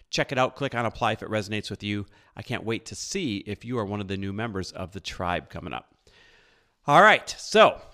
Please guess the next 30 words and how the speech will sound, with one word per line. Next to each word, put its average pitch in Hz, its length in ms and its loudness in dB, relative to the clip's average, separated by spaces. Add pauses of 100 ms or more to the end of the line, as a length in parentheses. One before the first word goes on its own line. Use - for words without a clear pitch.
(200)
let's 170 220 0
get 196 180 4
into 165 180 4
this 120 200 -2
whole 170 180 2
daily 180 460 2
rituals 175 540 0
to - 120 -4
start - 380 2
your 170 100 2
day 143 380 2
thing. - 440 -8
I 147 120 2
love 185 320 2
that 95 120 0
I 85 60 -2
get 98 200 -10
this - 120 -8
question 98 320 -2
a 90 40 -6
lot 85 200 -4
because 135 240 -6
it - 80 -8
makes - 240 -8
sense. - 380 -6
You 143 40 -2
know, 135 60 0
matter 135 120 4
of - 40 -2
fact, - 200 -2